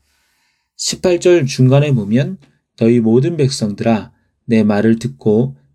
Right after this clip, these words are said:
내 고통을 볼지어다"라고 합니다. 여기에서 볼지어다의 히브리어 뜻은 단순히 눈으로 보자는 것이 아닙니다. "내 꼴을 봐라"라는 것이 아니라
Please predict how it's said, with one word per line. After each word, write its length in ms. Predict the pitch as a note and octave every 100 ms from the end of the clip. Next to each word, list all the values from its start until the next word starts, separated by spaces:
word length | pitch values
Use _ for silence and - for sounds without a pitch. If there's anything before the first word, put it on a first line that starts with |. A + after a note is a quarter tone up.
| _
내 220 | A2 G#2+
고통을 580 | - G#2 - A2 C3 C3+
볼지어다"라고 1120 | A2+ A2 - A2+ G2+ G#2 G2 F#2 F#2 F#2+ A2
합니다. 440 | G#2 G2 F#2 F#2 _ _ _ _ _ _ _ -
여기에서 440 | A#2 B2 C#3+ F3
볼지어다의 1080 | - B2+ C#3+ - E3+ D#3+ A#2+ G#2+ G#2+ C3 G2+
히브리어 560 | - - D#3 D3+ C#3 B2+
뜻은 480 | A#2+ - G#2 B2 - - _ _ _
단순히 520 | - G#2+ A2+ C3 D#3+
눈으로 540 | B2 G#2+ G#2+ G#2+ C#3+
보자는 460 | - A2+ A2 A#2 B2
것이 220 | A#2 A2+
아닙니다. 500 | A#2+ G2 F#2+ F#2 F#2 - _ _ _ _ _
"내 200 | - C#3+
꼴을 380 | C#3 F#3 F#3+ D#3+
봐라"라는 1000 | C#3 A#2 A2+ C#3+ C#3 G#2 F#2+ F#2+ G2+ C3+
것이 240 | C3+ B2+
아니라 480 | D3+ G2+ B2 C3+ G2